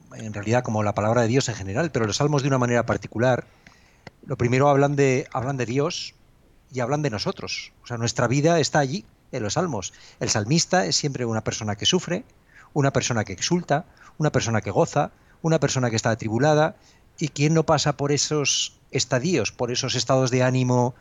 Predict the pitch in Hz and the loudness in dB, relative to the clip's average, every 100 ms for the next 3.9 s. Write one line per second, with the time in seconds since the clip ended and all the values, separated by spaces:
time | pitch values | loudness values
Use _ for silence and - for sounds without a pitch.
0 | - _ - - _ - - 139 131 120 | -20 _ -20 -20 _ -14 -8 -4 -2 -2
1 | 135 117 143 160 143 117 - - 156 139 | -2 -2 0 2 2 0 -4 -8 -6 -4
2 | - 113 143 175 127 - - _ _ - | -4 -2 0 2 0 -2 -10 _ _ -2
3 | 151 135 135 156 165 147 156 214 - | 2 4 4 4 2 4 4 2 0